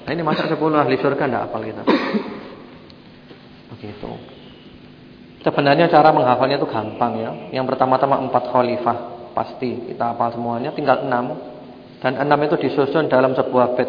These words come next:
syair. Sa'idun wa Sa'dun wa Ibnu Aufin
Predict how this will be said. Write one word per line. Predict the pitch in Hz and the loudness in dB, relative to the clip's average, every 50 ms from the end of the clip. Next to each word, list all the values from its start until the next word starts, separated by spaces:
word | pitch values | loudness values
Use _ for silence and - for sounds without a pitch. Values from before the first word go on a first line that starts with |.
| - - | -4 -4
syair. | 120 - - 113 113 110 - - - - - - - - - - - - - - | -6 -6 -6 -8 -8 -10 -10 -14 -16 -18 -20 -20 -20 -20 -20 -20 -20 -20 -20 -12
Sa'idun | - - 123 120 113 131 143 135 - - 135 135 127 113 104 - - - - - - - - - - - | -6 -4 -2 -2 -2 -2 -2 -2 -2 -2 -2 -2 -2 -4 -6 -8 -10 -14 -14 -16 -18 -18 -18 -20 -16 -10
wa | - 120 123 | -4 -4 -4
Sa'dun | 120 - - 120 110 113 - - 143 135 123 113 107 - - - - - - - - - - | -2 -2 -2 -2 -2 -4 -2 0 0 0 0 -2 -6 -8 -12 -12 -14 -16 -16 -18 -18 -14 -4
wa | 127 135 127 | -2 0 0
Ibnu | - 131 131 | 0 0 -2
Aufin | 123 113 131 135 131 123 - 143 135 127 | 0 2 2 2 2 0 0 -2 -2 -2